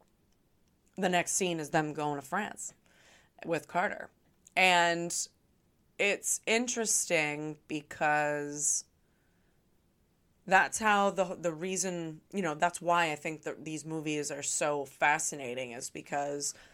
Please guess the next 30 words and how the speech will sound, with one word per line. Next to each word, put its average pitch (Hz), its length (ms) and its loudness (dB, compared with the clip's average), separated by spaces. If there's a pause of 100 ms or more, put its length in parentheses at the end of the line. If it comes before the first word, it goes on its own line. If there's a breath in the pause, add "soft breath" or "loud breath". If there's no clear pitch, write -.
(420 loud breath)
they 196 100 2
also 190 320 4
dive 160 480 4
deeper 139 640 -2 (720)
into, 160 720 -2
you 160 100 -6
know, 147 140 -4
human 160 300 -8
relationships 233 960 0
and 147 460 -4
what 165 260 2
we 233 100 2
would 190 220 -4
really 147 200 0
do 208 220 0
for 226 220 2
one 202 160 4
another. 165 360 2
I 151 80 0
feel 247 240 -4
like 196 200 -2
these 196 320 -2
movies, 170 480 -2 (720 loud breath)
they're 196 120 -2
not 214 240 0
just - 380 -6
graphic 170 520 4
to 143 120 -6
be 143 240 -2
graphic. 143 680 0